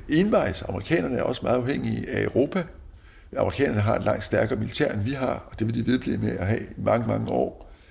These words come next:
Men der er også meget, amerikanerne ikke kan og ikke vil, som vi kan og også måske vil. Det, jeg synes er balladen her, det er jo, at det er, som om vores politikere har glemt, øhm, at det, amerikanerne har brug for,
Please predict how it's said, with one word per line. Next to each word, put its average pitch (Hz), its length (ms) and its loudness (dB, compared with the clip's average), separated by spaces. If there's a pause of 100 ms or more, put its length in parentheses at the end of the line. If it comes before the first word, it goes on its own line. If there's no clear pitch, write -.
(360)
Men 127 240 2
der 107 60 4
er 107 40 6
også 117 200 2
meget, 131 100 4
amerikanerne 120 460 0
ikke - 120 -6
kan - 200 -2 (460)
og 120 80 2
ikke 101 120 0
vil, 160 240 4 (400)
som 104 200 0
vi 135 60 0
kan - 240 0 (480)
og 139 160 4
også 117 220 2 (140)
måske - 220 -2
vil. 101 320 -2 (1080)
Det, 180 120 8
jeg 175 80 8
synes - 360 -2
er 113 120 4
balladen 110 440 2
her, 123 240 0 (460)
det - 220 2
er 101 80 4
jo, 139 100 4
at - 180 -2
det 113 40 0
er, 104 40 2
som 117 140 -4
om 135 160 2
vores 113 180 -2
politikere 113 500 -2
har 85 240 -6
glemt, - 500 0 (920)
øhm, 113 380 2 (160)
at - 360 0 (240)
det, 160 100 8
amerikanerne 131 580 2
har 98 220 2
brug 165 260 2
for, 92 300 0